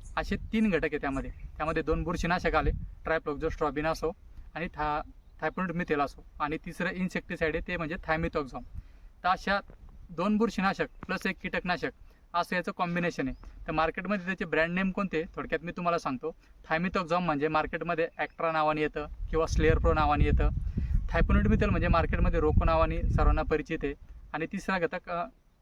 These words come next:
ट्रायफ्लोक्झोस्ट्रॉबिन, तो म्हणजे मार्केटमध्ये आपल्याला बायर कंपनीचं नेटिव्ह या नावाने सर्वांना परिचित आहे.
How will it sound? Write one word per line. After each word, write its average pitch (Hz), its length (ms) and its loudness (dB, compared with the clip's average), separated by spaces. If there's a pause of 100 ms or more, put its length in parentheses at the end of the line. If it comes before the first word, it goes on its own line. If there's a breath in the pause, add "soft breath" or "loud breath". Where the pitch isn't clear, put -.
ट्रायफ्लोक्झोस्ट्रॉबिन, 160 800 -2 (460)
तो 185 60 -6
म्हणजे 170 220 -2
मार्केटमध्ये 165 520 -2
आपल्याला 170 240 0
बायर 151 240 0
कंपनीचं 165 560 -6 (340 loud breath)
नेटिव्ह 160 340 -2
या 175 60 0
नावाने 156 300 2
सर्वांना 147 300 -2
परिचित 165 400 -4
आहे. 131 80 -6